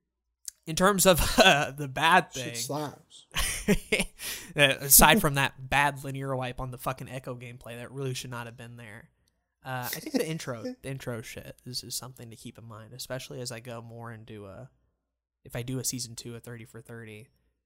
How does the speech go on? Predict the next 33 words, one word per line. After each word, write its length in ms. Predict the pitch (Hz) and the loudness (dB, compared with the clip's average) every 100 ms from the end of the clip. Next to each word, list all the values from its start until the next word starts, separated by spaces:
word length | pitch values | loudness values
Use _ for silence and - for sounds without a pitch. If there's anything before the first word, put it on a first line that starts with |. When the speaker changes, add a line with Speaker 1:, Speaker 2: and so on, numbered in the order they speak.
| - | -12
Speaker 1:
being 220 | 131 139 | -2 0
a 60 | 127 | 0
little 160 | 127 117 | -2 -4
bit 120 | 120 | -8
more 160 | 117 110 | -10 -10
conscious 580 | - 113 120 113 107 | -10 -12 -12 -8 -6
about 280 | - 113 107 | -6 -8 -10
how 140 | - 117 | -10 -12
long 540 | 117 110 110 107 120 _ _ _ _ - | -12 -14 -14 -16 -20 _ _ _ _ -14
these 200 | 107 110 | -6 -6
intros 480 | 113 - 117 113 | -6 -12 -12 -10
are 380 | 110 113 113 113 _ - | -10 -10 -12 -16 _ -20
and, 180 | 117 113 | -20 -14
uh, 200 | 110 110 - | -14 -14 -16
trying 340 | - 127 127 | -10 -10 -10
to 100 | 131 | -6
see 240 | 131 233 202 | -4 -2 0
if 160 | 175 | -2
I 80 | 117 | -4
Speaker 2:
Mm-hmm. 80 | 139 | -10
Speaker 1:
can 140 | 120 | -14
get 220 | 110 117 - | -16 -20 -20
them 220 | 113 110 | -20 -20
to 100 | - | -20
be 180 | 120 107 | -18 -16
shorter. 600 | - - 120 113 110 135 _ _ _ _ | -14 -14 -12 -12 -14 -16 _ _ _ _
Uh, 100 | - 165 | -10 0
not 200 | 220 - | 0 2
short 220 | 208 175 | -2 0
enough 200 | 165 151 | -2 -4
to 80 | 156 | -4
where, 160 | 143 131 | -2 -2
like, 180 | 120 | -6